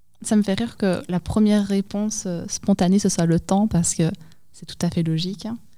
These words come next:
Mais moi, c'est pas du tout la, la réponse que j'aurais donnée. Moi, ce dont j'ai besoin, c'est plus de bienveillance. J'ai besoin d'être sûre que la personne en face de moi est quelqu'un de, de, de bon. Enfin, moi, il y a rien que je déteste plus que, euh,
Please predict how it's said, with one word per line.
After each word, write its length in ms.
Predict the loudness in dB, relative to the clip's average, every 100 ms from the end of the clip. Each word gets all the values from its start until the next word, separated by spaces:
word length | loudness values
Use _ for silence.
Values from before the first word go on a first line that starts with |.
| -20 -20 -20 -20 -2
Mais 60 | 2
moi, 100 | 2
c'est 100 | 2
pas 140 | 2
du 120 | 0 0
tout 120 | -2
la, 140 | -2 -2
la 100 | -2
réponse 320 | -2 0 0
que 120 | 0
j'aurais 260 | -2 0 0
donnée. 460 | 0 2 2 -2 -6 -14 -20 -20 -8
Moi, 120 | 0
ce 100 | 2
dont 140 | 4 4
j'ai 140 | 4
besoin, 560 | 2 0 0 2 2 0
c'est 180 | -4 -8
plus 440 | -2 0 0 -2 -6 -16 -20 -20 -20 -20 -6
de 120 | 0
bienveillance. 680 | 2 4 2 2 0 -2 -6 -10 -20 -20 -20 -10
J'ai 140 | 0 2
besoin 140 | 4
d'être 120 | 2
sûre 180 | 2 0
que 80 | 0
la 100 | 0
personne 340 | 0 -4 0
en 60 | 0
face 220 | 2 0
de 80 | 0
moi 220 | 0 0
est 40 | 0
quelqu'un 380 | -2 -2 0
de, 320 | 0 2 0 -2 -10 -16 -16
de, 300 | -8 -6 -6 -10 -18 -20 -20 -20
de 120 | -6 -2
bon. 280 | 0 -2 -4 -10 -20 -20
Enfin, 120 | -8 -2
moi, 120 | 0
il 40 |
y 40 | 0
a 40 |
rien 160 | 0 0
que 120 | 0
je 100 | -2 -2 -6
déteste 460 | -6 -4 -4 -2
plus 360 | -4 -2 -4 -4
que, 120 | -4
euh, 220 | -2 0